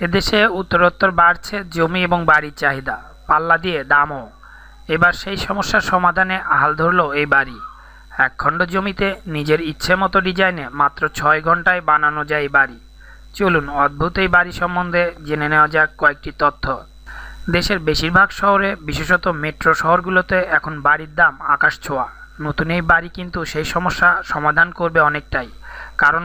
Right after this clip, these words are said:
মাত্র ছয় ঘন্টায় যেখানে খুশি বানিয়ে ফেলা যায় এই ফোল্ডিং বাড়ি।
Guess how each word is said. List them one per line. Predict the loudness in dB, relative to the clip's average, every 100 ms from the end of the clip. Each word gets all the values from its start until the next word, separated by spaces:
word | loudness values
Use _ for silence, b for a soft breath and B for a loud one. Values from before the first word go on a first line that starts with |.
| 0
মাত্র | 0 0 -2 0
ছয় | 0 0 2
ঘন্টায় | 2 4 2 0 -10
যেখানে | -4 -2 -2 -2
খুশি | -4 -2 -4 -6 B B B 0
বানিয়ে | 0 0 -4
ফেলা | 0 2 2
যায় | 2 0 -4
এই | -10 -2
ফোল্ডিং | 0 0 0 0
বাড়ি। | 0 0